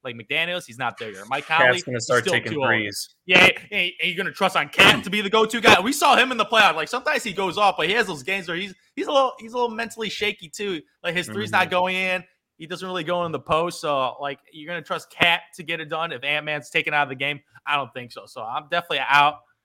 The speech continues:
Speaker 1: on the Timberwolves for me personally, 'cause, like, the O K C, they got a little more mystery too. 'Cause we have not seen him in the playoffs yet.
Speaker 2: That's true.
Speaker 1: We have not, we have not seen S G A in a playoff setting, like, when he's th-,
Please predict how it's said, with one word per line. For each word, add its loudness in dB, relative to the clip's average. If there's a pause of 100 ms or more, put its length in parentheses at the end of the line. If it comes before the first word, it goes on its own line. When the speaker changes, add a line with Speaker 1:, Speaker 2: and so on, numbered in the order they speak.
(220)
Speaker 1:
on -2
the -10
Timberwolves -4 (280)
for -10
me -6
personally, -4
'cause, -6
like, -6 (240)
the -6
O -6
K -6
C, -8
they -8
got 6
a 6
little 2
more 2
mystery -4
too. -6 (520)
'Cause -12
we 0
have 6
not 6
seen -4
him -6
in -8
the 0
playoffs 2
yet. -10
Speaker 2:
That's 0
true. -2
Speaker 1:
We -2
have 2
not, -8 (200)
we 0
have 4
not 6
seen -4
S 0
G -2
A 6
in 2
a 2
playoff 2
setting, -2
like, -4 (180)
when -6
he's 0 (500)
th-, -4